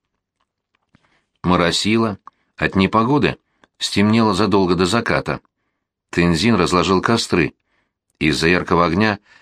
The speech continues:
сумерки вокруг лагеря казались совсем густыми. Даже палатка, стоявшая в трех метрах от Артема, была едва различима. «Как их следопыт в такую погоду ориентируется?» —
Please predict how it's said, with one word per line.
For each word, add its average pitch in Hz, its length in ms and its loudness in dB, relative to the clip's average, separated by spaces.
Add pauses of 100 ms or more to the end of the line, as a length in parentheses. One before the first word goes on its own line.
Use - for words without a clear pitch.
(180)
сумерки 110 560 0
вокруг 85 380 0
лагеря 131 340 0
казались 110 400 -2
совсем 113 380 0
густыми. 73 540 -2 (440)
Даже 73 360 -2
палатка, 87 520 0
стоявшая 82 540 -2
в - 60 -10
трех 87 260 -2
метрах 82 360 0
от 85 120 -4
Артема, 147 500 -2 (480)
была 107 300 0
едва 110 220 0
различима. 104 640 -2 (640)
«Как 80 240 -2
их 73 100 -2
следопыт 85 460 -2
в - 20 -16
такую 85 300 0
погоду 90 360 2
ориентируется?» — 78 640 0